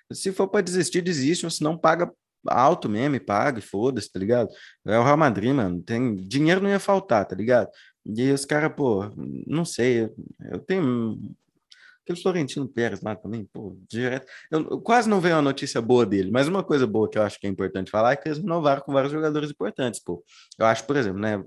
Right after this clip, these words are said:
emendando isso que eu tava falando do Camavinga, futuramente eu acho que o meio-campo do Real Madrid vai ser o Valverde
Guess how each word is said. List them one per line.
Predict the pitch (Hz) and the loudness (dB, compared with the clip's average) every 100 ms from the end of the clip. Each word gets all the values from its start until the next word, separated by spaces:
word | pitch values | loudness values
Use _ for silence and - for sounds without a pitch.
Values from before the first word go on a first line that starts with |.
| - | -8
emendando | 104 110 101 110 107 | -4 -2 -2 -2 -2
isso | - | -4
que | |
eu | 104 | -4
tava | 101 | -4
falando | - 101 101 | -2 -6 -4
do | |
Camavinga, | 95 104 101 85 85 82 80 _ _ _ _ _ _ _ _ _ - | -4 -2 -2 -2 -6 -8 -12 _ _ _ _ _ _ _ _ _ -4
futuramente | 131 170 147 98 143 - | 0 2 2 2 0 2
eu | |
acho | 110 - | 2 2
que | |
o | 127 | -2
meio-campo | 117 - 110 104 | -2 -2 -4 -2
do | 104 | -2
Real | 107 | -2
Madrid | 101 95 113 156 - - - - _ | -2 -4 -4 -4 -6 -20 -20 -20 _
vai | 101 110 | 0 0
ser | 123 - 104 135 180 | 0 -2 2 2 2
o | 147 | 0
Valverde | 120 139 101 110 156 190 339 | 2 2 2 0 0 -2 -6